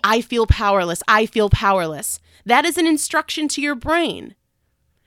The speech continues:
I am in control of what I put in my mouth. Even before you begin to change what you are eating,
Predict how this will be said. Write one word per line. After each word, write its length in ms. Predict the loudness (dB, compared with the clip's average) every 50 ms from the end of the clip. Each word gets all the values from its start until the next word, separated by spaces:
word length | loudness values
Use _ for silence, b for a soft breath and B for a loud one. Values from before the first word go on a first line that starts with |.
| _ _ _ _ 2
I 120 | 2 4
am 180 | 4 2 2 2
in 100 | 0 -2
control 560 | -2 -4 -4 -4 -4 -2 -2 0 0 0 -2
of 160 | -2 -4 -6
what 180 | -2 0 0 2
I 100 | 2 0
put 200 | 0 -2 -2 -2
in 140 | -2 -2 -2
my 100 | -2 -2
mouth. 240 | -2 -4 -6 -8 -8 -4
Even 240 | -2 0 0 0 -2
before 360 | -2 -4 -4 -2 -4 -2 -2 -2
you 160 | -2 -4 -4
begin 320 | -4 -6 -6 -4 -4 -4
to 120 | -4 -6 -8
change 540 | -6 -6 -6 -4 -4 -2 -2 -2 -2 -2
what 220 | -2 -4 -4 -4 -2
you 160 | -4 -2 0
are 160 | 0 -2 -2 -4
eating, 420 | -8 -6 -4 -4 -6 -6 -8 -10